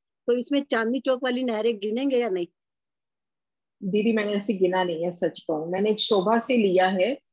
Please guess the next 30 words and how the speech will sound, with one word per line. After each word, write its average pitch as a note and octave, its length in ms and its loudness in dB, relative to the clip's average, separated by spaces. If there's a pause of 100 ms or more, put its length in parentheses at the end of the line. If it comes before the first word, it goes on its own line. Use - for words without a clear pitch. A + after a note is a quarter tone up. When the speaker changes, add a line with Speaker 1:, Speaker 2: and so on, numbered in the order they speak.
(320)
Speaker 2:
कि A3 60 0
मेरी A3 340 4
शोभा G#3 340 2
में A3 160 4
जैसे G#3 260 4
मैं G#3+ 160 2
अमृत G3 380 2
वन F#3+ 180 0
की G#3+ 160 -2
शोभा G3 360 2
देखती F3+ 440 2
हूँ, G3 120 0
मैं F#3+ 140 -2
नक्शा E3+ 300 -6
निकालती D#3+ 420 -2
हूँ E3 80 -4
अमृत D#3+ 280 -4
वन D#3+ 120 -8
का, C4 200 -12 (2250)
तो G#3+ 100 2
उसमें A#3 260 0
कितनी A#3+ 420 0
श-, - 600 -2
शुमार G3+ 440 4
में B3 160 4
कितनी A#3+ 340 0
आती G#3 380 2
हैं, A3+ 140 0
तो A3 140 0
वो G#3 140 2